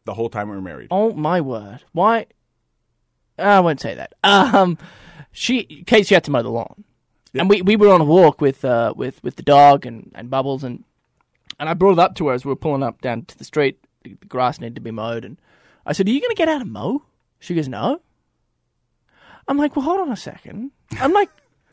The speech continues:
Speaker 2: <laughs> "A couple wi-, a couple months ago, we had a conversation." Well, it was longer than that now. "And you said you were gonna mow every two weeks." She said, "No, I didn't." I said, "Yes, you bloody did."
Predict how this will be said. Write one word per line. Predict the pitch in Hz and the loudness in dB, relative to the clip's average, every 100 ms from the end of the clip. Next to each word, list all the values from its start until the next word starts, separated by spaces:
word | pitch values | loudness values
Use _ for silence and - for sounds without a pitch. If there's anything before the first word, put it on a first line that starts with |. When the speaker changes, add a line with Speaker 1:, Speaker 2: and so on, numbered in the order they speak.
| _ | _
Speaker 2:
<laughs> | _ _ _ _ _ | _ _ _ _ _
"A | - | 0
couple | 453 453 | 2 2
wi-, | 415 320 - | -2 -4 -4
a | |
couple | - 440 415 | -2 -2 0
months | 294 311 277 | -2 -2 -8
ago, | 190 107 110 | -10 -10 -8
we | 196 | -4
had | 240 | -4
a | 196 | -4
conversation." | 190 151 190 185 - - | -8 -10 -10 -10 -14 -8
Well, | 220 196 135 | 0 0 0
it | |
was | 156 | -4
longer | 165 175 | -6 -8
than | 113 101 | -10 -12
that | 117 | -14
now. | - 90 - _ _ _ _ - | -12 -16 -18 _ _ _ _ -2
"And | 202 190 - | 0 0 -2
you | 269 | -4
said | - 392 | -2 -4
you | 254 | -4
were | 208 | -4
gonna | 196 | -2
mow | 180 165 | -2 0
every | 156 147 | -2 -4
two | 143 147 143 | -8 -10 -8
weeks." | 165 370 - - - - _ _ _ _ _ _ _ | -8 -8 -12 -20 -20 -20 _ _ _ _ _ _ _
She | _ - | _ -6
said, | 302 | -6
"No, | 427 | -4
I | 440 - | -8 -10
didn't." | - 320 453 - - _ _ _ _ _ - | -6 -6 -6 -16 -20 _ _ _ _ _ -6
I | |
said, | - 480 480 | -4 -8 0
"Yes, | 508 - | 0 0
you | 440 349 | -8 -2
bloody | 349 226 170 | 0 0 0
did." | 175 214 494 - | 2 4 4 2